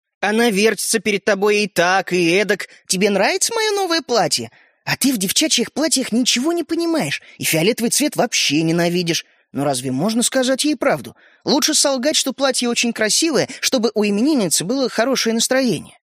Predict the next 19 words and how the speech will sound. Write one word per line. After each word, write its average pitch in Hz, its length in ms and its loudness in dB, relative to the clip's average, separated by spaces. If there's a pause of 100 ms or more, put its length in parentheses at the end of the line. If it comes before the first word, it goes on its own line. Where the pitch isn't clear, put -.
(300)
Бывает 214 600 2
обман 180 380 2
случайный. 123 760 -2 (240)
Это 147 160 -2
когда 175 320 0
мама 135 300 0
приходит 147 440 -4
с - 80 0
работы 220 360 0
и 262 40 0
спрашивает, 214 600 0
почему 220 400 2
во 262 120 4
всей - 220 0
квартире 165 480 0
пахнет 269 460 -2
ее 226 180 0
любимыми 269 460 2
духами. 180 560 -4